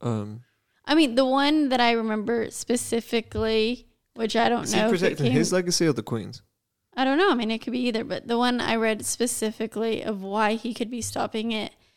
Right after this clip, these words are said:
Speaker 2: is if she provided detail, intimate details of, like, the Queen's death or something like that. Because obviously,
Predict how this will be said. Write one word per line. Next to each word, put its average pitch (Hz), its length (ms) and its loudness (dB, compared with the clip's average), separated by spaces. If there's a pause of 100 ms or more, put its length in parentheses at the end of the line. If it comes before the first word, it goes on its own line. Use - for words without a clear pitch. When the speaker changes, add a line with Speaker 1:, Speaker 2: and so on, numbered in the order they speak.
(340)
Speaker 2:
is 220 680 2 (1120)
if 220 160 -2
she 208 960 -2 (180)
provided 208 460 0
detail, 202 640 -2
intimate 226 380 -4
details 208 400 -2
of, 196 80 -8
like, 202 160 -4
the - 80 -6
Queen's 202 340 -4
death 202 320 -4
or 220 80 -2
something 214 420 -6
like 220 260 -8
that. - 480 -8 (580)
Because 254 220 2
obviously, 285 1040 4